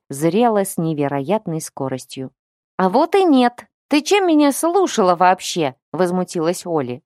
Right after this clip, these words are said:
И даже её белые кудряшки подпрыгнули с упрёком. Я, если честно, этот упрёк заслужила. Правда ведь пропустила почти все слова подруги, думая о своём.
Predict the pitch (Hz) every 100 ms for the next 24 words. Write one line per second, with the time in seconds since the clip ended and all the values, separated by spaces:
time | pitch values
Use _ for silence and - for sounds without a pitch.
0 | _ _ 180 180 185 175 175 170 175 185
1 | 165 175 175 165 160 180 175 226 233 -
2 | 160 160 - 196 226 208 160 160 202 170
3 | 143 123 127 123 - _ 190 214 277 208
4 | 180 214 202 196 - 247 254 - 165 160
5 | 185 165 165 - 214 254 - 170 190 -
6 | 165 147 131 123 117 120 _ _ - 277
7 | 311 190 156 147 202 226 269 - 359 269
8 | 180 185 - 202 190 - 302 320 233 208
9 | 214 208 170 156 139 139 - - 165 185
10 | 160 151 156 - 180 160 131 123